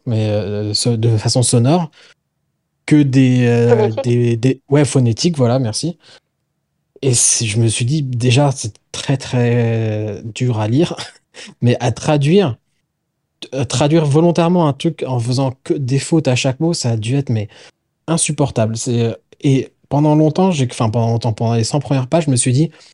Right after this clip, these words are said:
Speaker 1: vu que c'est quelqu'un qu'on va suivre sur plusieurs années, elle va améliorer sa langue, euh, au fil du temps dans, euh, dans la diégèse du livre. Et donc, ça va s'améliorer. Les dernières pages seront écrites correctement parce qu'elle aura appris correctement l'anglais.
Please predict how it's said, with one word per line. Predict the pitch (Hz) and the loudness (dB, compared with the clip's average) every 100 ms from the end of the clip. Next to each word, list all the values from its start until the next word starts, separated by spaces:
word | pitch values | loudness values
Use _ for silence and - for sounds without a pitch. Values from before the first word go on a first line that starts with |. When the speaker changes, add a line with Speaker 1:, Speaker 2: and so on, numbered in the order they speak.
| _ _ - | _ _ -6
Speaker 1:
vu | 175 | -2
que | |
c'est | - 143 | 0 2
quelqu'un | 147 143 151 | 2 0 -2
qu'on | - | 0
va | 123 | 0
suivre | 120 139 | 0 0
sur | 127 110 | 0 -2
plusieurs | 123 120 107 | 0 2 2
années, | 117 139 160 - | 2 2 0 -4
elle | 120 | -2
va | 113 120 | 0 2
améliorer | 123 123 127 127 131 | 2 2 2 2 0
sa | - 113 | 0 0
langue, | 123 135 120 104 _ _ _ - | 2 2 0 -2 _ _ _ -4
euh, | 107 107 104 104 101 - | -2 0 0 0 -2 -4
au | 120 113 | -2 -2
fil | - 123 | 0 2
du | 110 110 | 2 2
temps | 151 143 | 4 4
dans, | 117 113 104 104 | 2 0 0 0
euh, | 101 | 0
dans | 104 110 | -2 0
la | 110 | 0
diégèse | 104 117 113 117 104 | -2 0 2 2 0
du | 110 | 0
livre. | 170 139 - - _ _ | 2 0 -4 -16 _ _
Et | - | -2
donc, | 110 131 | 0 2
ça | - 120 | 2 2
va | 113 | 2
s'améliorer. | 127 117 117 113 165 | 2 2 4 4 4
Les | 151 117 | 4 2
dernières | 123 117 120 107 | 2 2 0 0
pages | 147 143 | 0 0
seront | - 120 | -2 -6
écrites | 113 127 | -6 -4
correctement | 117 104 117 143 | -4 -4 -2 -2
parce | 123 - | -2 -4
qu'elle | 113 | -4
aura | 107 107 | -2 -2
appris | 107 143 | -2 -2
correctement | 113 104 113 123 | -2 -2 -2 0
l'anglais. | 131 113 | 0 0